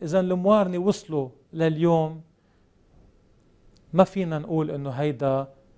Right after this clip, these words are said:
كوينسيدنس عبثًا بالغلط، لأنه المؤمن ما بفكر إنه شي ممكن يصير بالغلط. المؤمن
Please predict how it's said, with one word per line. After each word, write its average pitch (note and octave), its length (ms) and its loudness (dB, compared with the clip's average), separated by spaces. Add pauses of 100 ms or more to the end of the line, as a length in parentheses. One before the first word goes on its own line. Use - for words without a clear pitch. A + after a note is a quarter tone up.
(480)
كوينسيدنس C3+ 880 -2
عبثًا A#2+ 560 -2 (100)
بالغلط، C#3 720 -2 (840)
لأنه D3+ 360 -4
المؤمن C#3 680 -2 (600)
ما D3+ 140 0
بفكر C#3 680 -6
إنه C3 160 -6
شي C#3+ 180 -6
ممكن C#3 240 -6
يصير B2+ 240 -8
بالغلط. A2+ 520 -6 (460)
المؤمن C#3 640 0